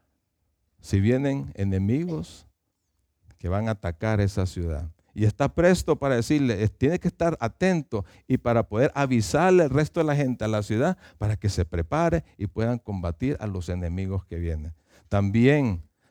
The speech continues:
también tie-, él decide, ese vigilante decide, ahí está bajo la,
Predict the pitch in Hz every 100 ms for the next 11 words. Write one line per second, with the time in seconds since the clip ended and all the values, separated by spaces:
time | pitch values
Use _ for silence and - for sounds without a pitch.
0 | _ 87 92 123 123 131 127 - 131 151
1 | 160 - 117 113 - - 160 127 78 62
2 | - _ _ _ _ _ 113 127 151 151
3 | 143 143 151 147 147 123 107 - 143 117
4 | 98 123 - - 156 147 120 120 120 117
5 | 107 104